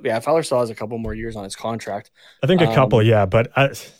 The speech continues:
Speaker 2: I, yeah, I don't see him going anywhere because I think he's so important to the leadership group. And, like, we've talked about it before, and they still shipped Josh Manson out,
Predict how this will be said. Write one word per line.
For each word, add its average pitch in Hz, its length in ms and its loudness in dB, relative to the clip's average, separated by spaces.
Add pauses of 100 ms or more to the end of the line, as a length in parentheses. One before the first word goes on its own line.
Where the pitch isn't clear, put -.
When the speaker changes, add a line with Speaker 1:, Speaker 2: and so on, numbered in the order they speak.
(100)
Speaker 2:
I, 147 80 -4
yeah, 139 260 2
I 135 80 2
don't 180 180 2
see 135 280 2
him 139 180 4
going 143 260 6
anywhere 147 300 4
because 110 380 -4
I 113 100 4
think 117 240 -4
he's 120 180 -6
so 113 380 0 (600)
important 120 440 -2
to 113 60 -4
the 117 80 -2
leadership 123 520 0
group. 131 280 0
And, 127 100 2
like, 120 120 2
we've 123 120 -2
talked 113 220 0
about 117 160 2
it 101 40 -8
before, 101 340 -2
and 104 100 0
they 98 80 -4
still 101 220 -4
shipped - 280 -10 (440)
Josh 95 280 -2
Manson 95 400 -4
out, 98 300 -2